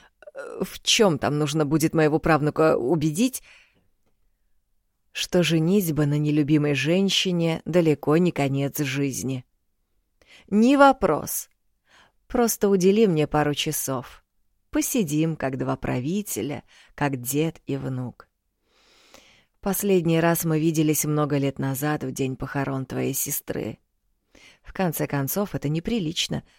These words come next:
настолько пренебрегать своими истоками. А завтра, так уж и быть, я тебе помогу решить все сложные проблемы». «Все?» — заинтересованно отозвался его величество.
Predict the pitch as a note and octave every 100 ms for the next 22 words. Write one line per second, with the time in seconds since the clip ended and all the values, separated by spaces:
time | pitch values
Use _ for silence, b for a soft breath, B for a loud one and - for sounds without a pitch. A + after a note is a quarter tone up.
0 | _ F#3+ E3 - D#3 C#3 D#3 D#3 D3+ D#3+
1 | D#3+ C#3 - D3+ C#3+ C#3+ D#3 D3+ - C3+
2 | B2 B2+ C3 _ _ _ _ b b b
3 | b - G3+ G#3 B3 C#4+ - - A#2+ -
4 | _ _ - D#4+ C4+ - G3+ C#3 C#3+ C3+
5 | - - _ _ _ _ _ A#3 C4 C4
6 | A3+ A3 - A3+ A#3+ F3+ C3+ C3 - -
7 | - - C3+ - C3+ C3 C3 C3 - C3
8 | B2+ C3 B2+ C3+ _ _ _ _ _ _
9 | _ _ _ _ _ _ _ _ _ _
10 | - - - D3+ D#3 - _ _ _ _
11 | _ _ _ _ _ - D#3 D#3+ D3+ D#3+
12 | D#3 - D3 D3 D3 D3+ C#3+ C#3+ C#3 -
13 | D3+ D3 D3 D#3+ C#3+ C3+ D3 - C3+